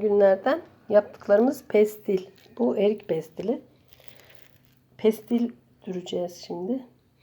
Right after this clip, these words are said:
E, nasıl yaptım? Erikleri, e, su koymadan tencerede pişirdim. Piştikten sonra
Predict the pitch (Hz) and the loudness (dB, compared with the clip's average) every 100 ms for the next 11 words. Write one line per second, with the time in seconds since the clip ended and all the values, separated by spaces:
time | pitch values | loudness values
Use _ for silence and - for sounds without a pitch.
0 | _ _ _ - _ _ _ _ 214 196 | _ _ _ -20 _ _ _ _ -4 -2
1 | 196 220 220 226 202 180 - - 247 285 | 2 0 0 -2 0 0 -4 2 2 2
2 | - _ _ _ _ 233 240 247 240 233 | -8 _ _ _ _ 2 2 2 4 6
3 | 233 240 - - _ _ 208 202 196 196 | 8 8 6 -4 _ _ -6 -2 -2 -2
4 | - - 226 220 196 185 226 254 208 208 | -8 2 4 6 4 6 4 4 0 0
5 | 196 190 185 - - 202 165 - 214 302 | -2 -2 -6 -10 -4 -2 -2 -2 -2 -2
6 | - - _ - _ - - - - - | -6 -20 _ -20 _ -20 -20 -12 -10 -10
7 | - - - - - 240 240 233 202 196 | -14 -18 -20 -20 2 6 6 6 2 4
8 | 196 196 | 4 4